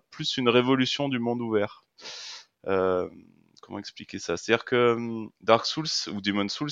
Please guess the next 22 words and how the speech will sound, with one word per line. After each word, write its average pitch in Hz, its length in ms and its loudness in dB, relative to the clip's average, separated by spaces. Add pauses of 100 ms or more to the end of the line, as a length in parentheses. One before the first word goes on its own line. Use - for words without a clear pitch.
ils 101 140 -4
ont 101 100 2
appor-, 95 260 0
non, 98 220 4
ils 92 140 -2
ont 98 80 6
apporté 104 320 2
une 120 80 2
révolution 110 580 4
dans, 104 320 2
euh, 80 300 2
l'action 92 280 -2
R 101 180 0
P 92 120 -2
G 85 120 -4
de 71 40 -8
manière 80 260 -6
générale. 90 500 -2 (580)
Euh, 69 360 -2
Elden 101 360 4
Ring, 147 500 4
c'est 127 580 0